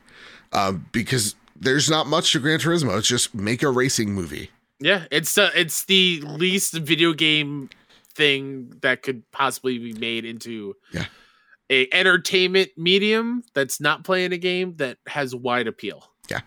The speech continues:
Speaker 1: absolutely. Absolutely.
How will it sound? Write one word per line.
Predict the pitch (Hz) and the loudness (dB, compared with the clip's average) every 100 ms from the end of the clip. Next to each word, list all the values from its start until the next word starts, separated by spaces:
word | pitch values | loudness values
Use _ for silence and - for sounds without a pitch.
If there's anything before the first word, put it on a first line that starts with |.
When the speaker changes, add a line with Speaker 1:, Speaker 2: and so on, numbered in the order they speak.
| _ _ _ - | _ _ _ -4
Speaker 1:
absolutely. | 92 - 80 60 71 - - - - - | -4 -4 -6 -8 -14 -18 -20 -20 -12 -2
Absolutely. | 143 160 165 - - 170 - 147 143 139 - _ - 202 220 - 95 | 2 2 0 -6 -6 -6 -2 2 2 0 -4 _ -2 0 0 0 -4